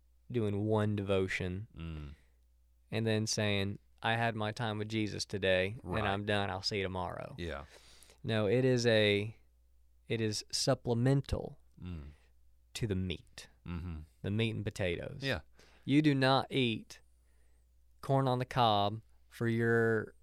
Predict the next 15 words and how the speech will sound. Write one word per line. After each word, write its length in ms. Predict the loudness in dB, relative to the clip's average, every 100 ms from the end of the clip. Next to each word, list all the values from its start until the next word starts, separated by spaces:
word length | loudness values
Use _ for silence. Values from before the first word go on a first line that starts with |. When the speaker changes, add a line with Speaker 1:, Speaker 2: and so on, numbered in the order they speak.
| -20 -20
Speaker 1:
hefty, 680 | -18 -2 0 0 0 0
hearty 420 | 2 6 6 6 2
dinner 320 | 2 2 0
time. 380 | -2 -2 0 -2
Speaker 2:
Yeah. 120 | -2 -6 -20 -20 -20 _ _ -20 -20 _ _ _ -20 _ -20 -10 -4
Speaker 1:
Without 380 | 4 4 4
getting 160 | 0 -2
your 80 | 0
proteins 840 | 8 8 8 0 -2 -4 -10 -10
Speaker 2:
Yeah. 200 | -8 -8 -8 -8
Speaker 1:
and, 640 | -4 -2 -2 -4 -8 -14 -16 -10
and 200 | -8 -6
your 80 | 0
fibers 680 | 4 6 4 2 0 -2
and, 220 | -4 -6